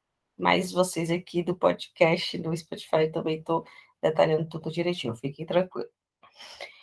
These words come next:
A glicana, ela também vai ser importante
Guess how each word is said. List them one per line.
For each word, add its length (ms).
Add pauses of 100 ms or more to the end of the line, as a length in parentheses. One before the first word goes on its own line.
(500)
A 160
glicana, 840
ela 240
também 720
vai 220
ser 320
importante 1000